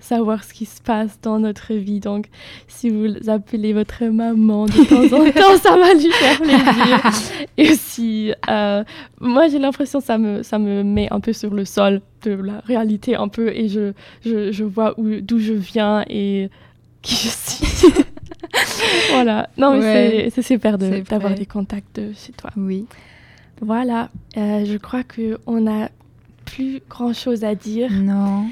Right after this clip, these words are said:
Speaker 1: J'espère que vous avez bien, euh, euh, vous amuser, vous pouvez, euh, suivre. Et merci d'avoir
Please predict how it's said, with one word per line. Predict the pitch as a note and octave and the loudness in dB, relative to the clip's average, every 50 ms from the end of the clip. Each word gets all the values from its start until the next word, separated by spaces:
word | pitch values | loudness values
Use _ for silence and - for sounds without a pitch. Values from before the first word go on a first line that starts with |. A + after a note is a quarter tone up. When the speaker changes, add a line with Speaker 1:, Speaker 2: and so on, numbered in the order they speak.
| - - - _ _ - | -10 -14 -20 _ _ -8
Speaker 1:
J'espère | A3+ A3 A3+ G#3 - - - A3+ A3 A3 - - | -6 -6 -6 -6 -6 -6 -4 -4 -4 -4 -6 -8
que | - A#3 | -10 -8
vous | G#3 G#3+ G#3+ G3+ A#3 | -8 -8 -8 -6 -6
avez | A3 G#3+ A3 G#3+ G#3+ | -6 -6 -6 -6 -6
bien, | G3+ - - A3+ G#3+ G#3+ G#3+ A3 G#3+ A3 - - - A3+ | -8 -8 -6 -6 -4 -4 -4 -6 -6 -10 -14 -14 -10 -8
euh, | G#3+ G#3 G3+ G3+ G3+ G#3 G#3 G#3 G#3 A3+ - _ _ - - - | -6 -6 -4 -4 -4 -6 -6 -6 -8 -10 -14 _ _ -18 -12 -8
euh, | G3+ G3+ G3+ G#3+ - _ _ _ _ _ _ _ _ _ _ - - B3 | -8 -8 -8 -8 -12 _ _ _ _ _ _ _ _ _ _ -16 -14 -12
vous | A3+ G#3+ G#3 G3+ G#3 | -10 -10 -10 -8 -8
amuser, | G#3+ G#3 G#3+ A3 A3 A3+ G#3+ G#3 - A3 A3 A#3+ | -6 -4 -4 -2 -2 -2 -4 -6 -8 -8 -8 -8
vous | A#3+ A3+ G#3+ _ | -10 -12 -16 _
pouvez, | - - - A3+ G#3+ G#3+ G#3+ G#3 G#3+ G#3 G#3+ G#3+ B3 - A3+ | -20 -18 -16 -14 -14 -12 -10 -10 -10 -10 -10 -12 -12 -12 -10
euh, | G#3+ G#3 G#3 G#3 | -8 -8 -8 -8
suivre. | G3+ - - - - B3+ B3+ A3 A3 A3 - A3 B3+ - _ - - - - - _ _ | -10 -12 -12 -8 -4 -4 -4 -4 -4 -8 -10 -12 -14 -14 _ -20 -20 -20 -20 -20 _ _
Et | A3+ A3+ A3+ A3+ | -4 -2 -2 -2
merci | A3 A#3 A#3 - - - - C4+ | -2 -4 -6 -8 -12 -10 -8 -4
d'avoir | A3+ A#3 A3 G#3+ G3+ A3+ G#3+ - | -2 -2 -2 -2 -2 -4 -6 -6